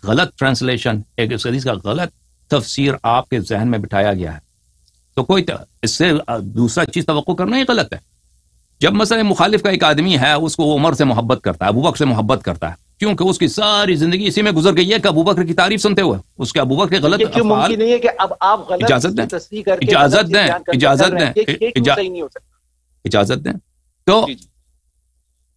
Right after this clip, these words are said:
Speaker 1: तो उससे वो और चीज की तवक्को करना ही नहीं है, त-, नहीं हो सकती, तवक्को नहीं हो सकती। अब आप कह रहे हैं कि मैं, अगर आप, मैं इससे समझता हूं, तो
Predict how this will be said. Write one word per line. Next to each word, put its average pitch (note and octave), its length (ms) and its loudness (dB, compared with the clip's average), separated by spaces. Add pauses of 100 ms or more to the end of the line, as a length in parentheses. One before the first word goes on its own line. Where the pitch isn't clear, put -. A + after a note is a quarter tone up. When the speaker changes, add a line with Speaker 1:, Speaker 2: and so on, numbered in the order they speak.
(180)
Speaker 1:
तो F#3+ 160 4
उससे G#3 320 0
वो G#3 200 4
और F3+ 280 0
चीज G#3 200 -2
की G3+ 80 -2
तवक्को G3 380 -2
करना G3+ 240 -2
ही - 140 2
नहीं G2+ 180 2
है, - 180 -8 (760)
त-, A2 220 -6
नहीं C#3+ 200 2
हो D3 80 0
सकती, - 280 -8 (420)
तवक्को D3+ 420 -2
नहीं A3 120 0
हो B2+ 80 -2
सकती। - 320 -10
अब G#3 140 4
आप A3 160 2
कह G#3+ 160 2
रहे G#3 120 2
हैं G#3+ 100 0
कि F3+ 80 2
मैं, F3 160 2
अगर D#3+ 340 2
आप, C#3 200 -6 (460)
मैं D3+ 300 4
इससे F3+ 300 0
समझता C#3 360 0
हूं, F#2+ 160 -2
तो - 160 -8